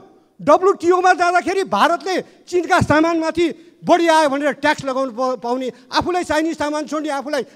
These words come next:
दोचाइनी सामानमा बढी आयो भनेर रोक्न पाउने, उसको खास खास प्रविधिलाई रोक्न पाउने। अनि नेपालले चाहिँ रोक्ने आँट गर्नु पर्दैन। हाम्रो कृषि उपज भारतीय कृषि उपजभन्दा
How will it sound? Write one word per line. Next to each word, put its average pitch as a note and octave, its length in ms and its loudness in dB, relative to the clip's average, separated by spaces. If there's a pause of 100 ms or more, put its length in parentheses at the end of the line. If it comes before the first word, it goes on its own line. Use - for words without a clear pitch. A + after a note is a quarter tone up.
(240)
दोचाइनी C#4+ 420 -4
सामानमा C#4 500 -6 (240)
बढी D4 220 2
आयो D4 240 0
भनेर B3+ 300 -6
रोक्न C#4+ 320 0
पाउने, C#4 280 -6 (220)
उसको F#4 260 -2
खास - 300 -2
खास F4 300 0 (460)
प्रविधिलाई E4+ 580 4
रोक्न D4 320 0
पाउने। D4 320 -4 (320)
अनि D4+ 160 -4
नेपालले D4+ 420 -2
चाहिँ C4+ 180 -6
रोक्ने B3 220 -8
आँट A#3+ 140 -6
गर्नु A3+ 240 -8
पर्दैन। A3+ 280 -8 (280)
हाम्रो C#4 340 2
कृषि E4+ 320 -2
उपज F#4+ 320 2 (460)
भारतीय F4 420 2
कृषि D4+ 300 -10
उपजभन्दा C4+ 600 -2